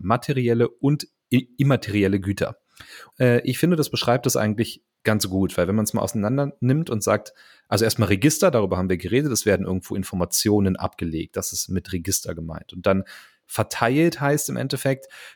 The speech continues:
dass eine Kopie dieses Registers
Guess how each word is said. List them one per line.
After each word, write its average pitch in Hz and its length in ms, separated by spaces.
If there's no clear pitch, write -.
dass - 500
eine 117 200
Kopie 180 500
dieses 98 460
Registers 95 640